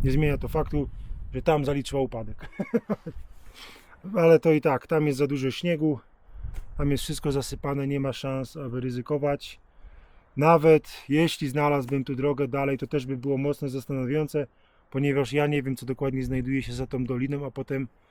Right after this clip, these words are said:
należałoby wrócić w tym samym kierunku, a podejście po tych łańcuchach w tym śniegu, nie wiem, jakby to miało wyglądać. Naokoło nie ma szans, żeby iść inaczej, tak więc dotarłem do takiego fajnego punkciku, więc myślę, że chyba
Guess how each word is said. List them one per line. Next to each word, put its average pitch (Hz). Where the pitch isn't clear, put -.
należałoby 127
wrócić 131
w -
tym 143
samym 131
kierunku, 135
a 135
podejście 139
po 135
tych 131
łańcuchach 135
w -
tym 135
śniegu, 135
nie 147
wiem, 127
jakby 117
to 127
miało 123
wyglądać. 135
Naokoło 135
nie 139
ma 131
szans, 131
żeby 120
iść 120
inaczej, 131
tak 123
więc 127
dotarłem 285
do 226
takiego 196
fajnego 160
punkciku, 147
więc 175
myślę, 165
że 143
chyba 135